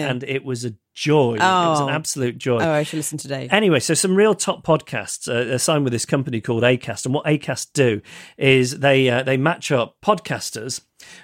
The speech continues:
Speaker 2: with, um, people who might like to put adverts into podcasts. So we, we've signed up with them, but the trouble is, I think you need a critical mass of listeners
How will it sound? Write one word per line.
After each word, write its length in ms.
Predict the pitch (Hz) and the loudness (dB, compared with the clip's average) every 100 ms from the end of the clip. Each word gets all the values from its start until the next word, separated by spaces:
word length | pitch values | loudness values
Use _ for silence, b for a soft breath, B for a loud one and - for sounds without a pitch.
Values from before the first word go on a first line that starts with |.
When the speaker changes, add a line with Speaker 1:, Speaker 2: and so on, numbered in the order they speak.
| _ | _
Speaker 2:
with, 500 | 139 135 135 131 - | 4 6 6 2 -4
um, 280 | 123 123 127 | -2 -2 -2
people 260 | 151 139 | -4 -2
who 80 | 127 | 0
might 200 | 127 127 | 2 0
like 180 | 127 127 | 0 -4
to 180 | - 117 | -2 -4
put 180 | - - | -4 -2
adverts 480 | 170 147 131 - - | 0 2 2 2 -4
into 160 | 113 - | -8 0
podcasts. 760 | 180 175 123 107 - - - _ _ _ _ _ _ _ _ _ _ - | 0 0 -8 -12 -12 -12 -16 _ _ _ _ _ _ _ _ _ _ -16
So 160 | - 151 | -2 0
we, 140 | 151 | 0
we've 180 | 156 139 | 0 -2
signed 260 | - 233 165 | 0 2 4
up 100 | 131 | 2
with 140 | 120 | 0
them, 320 | 131 113 117 - B B B | 0 0 -4 -18 B B B
but 140 | - 175 | -2 0
the 60 | 139 | 2
trouble 300 | 196 165 139 | 2 4 2
is, 140 | 110 | 2
I 120 | - | -2
think 220 | - 160 151 | -2 0 4
you 40 | |
need 200 | 135 127 | 4 4
a 40 | |
critical 460 | 127 156 - - 123 | 2 -2 -2 -4 -2
mass 300 | 117 135 - | 0 0 0
of 80 | 110 | 2
listeners 560 | 131 135 117 113 - | 2 2 -2 -4 -8